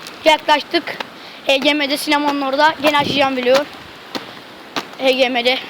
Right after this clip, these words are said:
isterseniz devam edelim. Evet arkadaşlar, şu an H G M'ye geldik. Gördüğünüz gibi H G M burada güzel gerçekten. Yenilenmiş. Ben görmemiştim.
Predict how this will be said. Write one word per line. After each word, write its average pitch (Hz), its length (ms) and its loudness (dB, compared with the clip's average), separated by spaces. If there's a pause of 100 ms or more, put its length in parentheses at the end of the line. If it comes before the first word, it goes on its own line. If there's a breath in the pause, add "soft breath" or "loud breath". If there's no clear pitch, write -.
(140)
isterseniz - 640 -4 (400)
devam 240 240 2
edelim. 220 300 -4 (680 loud breath)
Evet 302 200 8
arkadaşlar, 311 460 6
şu 311 120 4
an 294 60 2
H 294 100 4
G 294 140 6
M'ye 294 140 4
geldik. 285 260 4
Gördüğünüz 277 320 6
gibi 285 160 4
H 277 80 6
G 262 180 0
M 269 200 -6
burada 269 320 0 (300 loud breath)
güzel 277 220 2
gerçekten. 269 680 -2
Yenilenmiş. 277 600 0
Ben 269 160 2
görmemiştim. 269 640 -2